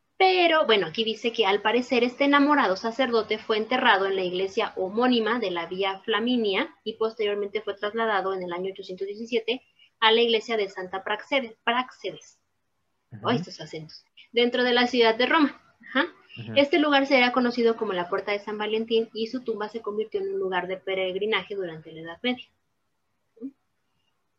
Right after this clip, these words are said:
Speaker 1: Pues
Speaker 2: Ok.
Speaker 1: está bonita la historia,
Speaker 2: Sí, no, no, no
Speaker 1: eh,
Speaker 2: está, no está
Speaker 1: está,
Speaker 2: mal.
Speaker 1: es como para darle un
Speaker 2: Mira.
Speaker 1: hermoso significado a tan empalagoso día, ¿no crees?
Speaker 2: Yo me la imaginaba más, este,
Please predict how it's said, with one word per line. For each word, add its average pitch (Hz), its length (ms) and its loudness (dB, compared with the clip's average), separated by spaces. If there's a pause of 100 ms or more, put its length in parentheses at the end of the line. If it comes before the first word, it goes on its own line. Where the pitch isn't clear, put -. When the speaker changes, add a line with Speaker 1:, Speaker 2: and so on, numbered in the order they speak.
(380)
Speaker 1:
Pues 453 160 6
Speaker 2:
Ok. - 100 2
Speaker 1:
está 359 180 4
bonita 311 380 4
la 240 80 2
historia, 208 840 0
Speaker 2:
Sí, 226 100 6
no, 226 260 8
no, 214 100 4
no 202 60 6
Speaker 1:
eh, - 0 -
Speaker 2:
está, 180 160 2
no 180 80 0
está 180 160 0
Speaker 1:
está, 202 80 6 (600)
Speaker 2:
mal. 185 100 -14 (240)
Speaker 1:
es - 120 -20
como 277 220 2
para 226 220 4
darle 233 300 6
un 247 60 8
Speaker 2:
Mira. 247 100 8
Speaker 1:
hermoso 247 500 4
significado 233 600 4
a 233 80 2
tan 202 180 0
empalagoso 190 720 2
día, 269 220 6 (420)
¿no 180 80 -16
crees? 143 160 0
Speaker 2:
Yo 156 80 8
me 175 100 4
la 160 80 4
imaginaba 127 540 2
más, 120 360 2
este, 87 1120 -6